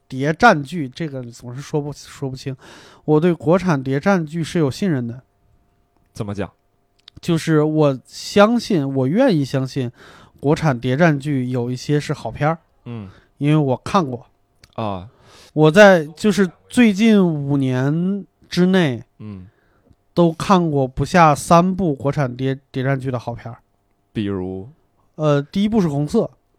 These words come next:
Speaker 2: 嗯。
Speaker 1: 红色真的是好片儿。
Speaker 2: 嗯。
Speaker 1: 呃，那个，呃，小，小什么来着？小桃红。
Speaker 2: 嗯。
Speaker 1: 和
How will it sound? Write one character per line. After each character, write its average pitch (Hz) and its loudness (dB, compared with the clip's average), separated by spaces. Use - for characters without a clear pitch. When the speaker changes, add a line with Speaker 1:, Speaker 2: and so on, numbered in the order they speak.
Speaker 2:
嗯。 98 -12
Speaker 1:
红 156 -4
色 190 2
真 175 -2
的 190 -2
是 139 -4
好 123 -10
片 120 -6
儿。 113 -8
Speaker 2:
嗯。 98 -16
Speaker 1:
呃， 139 -4
那 139 -4
个， 127 -6
呃， 127 -12
小， 123 -6
小 123 -20
什 131 -20
么 139 -18
来 151 -16
着？ 151 -20
小 147 -10
桃 165 0
红。 185 -4
Speaker 2:
嗯。 104 -18
Speaker 1:
和 160 -4